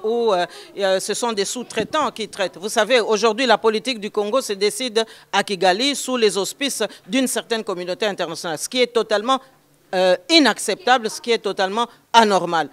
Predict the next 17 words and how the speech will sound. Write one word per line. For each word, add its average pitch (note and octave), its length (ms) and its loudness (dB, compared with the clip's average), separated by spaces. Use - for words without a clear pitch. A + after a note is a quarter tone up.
Ça, C#4+ 200 -2
c'est B3+ 180 -6
une A3+ 120 -4
première F#3+ 300 -4
chose G#3 240 -8
que F#3+ 140 -10
je F3 100 -8
tenais F#3+ 400 -6
à F3+ 100 -8
mettre F3+ 400 -8
au E3+ 100 -8
clair. D3+ 320 -6
Donc, G3 260 0
à F#3+ 80 -2
partir C4 400 0
de G3+ 80 0
là, F3+ 260 0